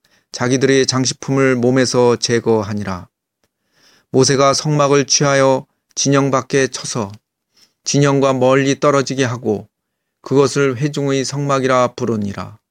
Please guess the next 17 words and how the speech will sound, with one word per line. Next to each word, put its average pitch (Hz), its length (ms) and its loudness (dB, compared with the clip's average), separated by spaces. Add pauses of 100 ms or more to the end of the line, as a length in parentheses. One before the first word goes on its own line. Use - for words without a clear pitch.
(760)
주를 139 280 2
찾는 139 360 0
자는 139 360 -2
다 127 260 -2
진영 139 380 -4
밖에 135 300 -4
있던 131 500 -4 (480)
회중의 147 400 -2
성막으로 127 640 -2
나갔으며, 107 680 -6 (680)
모세가 135 440 2
성막으로 135 640 2
나갈 131 300 0
때에는 135 460 -2 (180)
온 131 260 0
백성이 135 380 0
일어나 135 480 0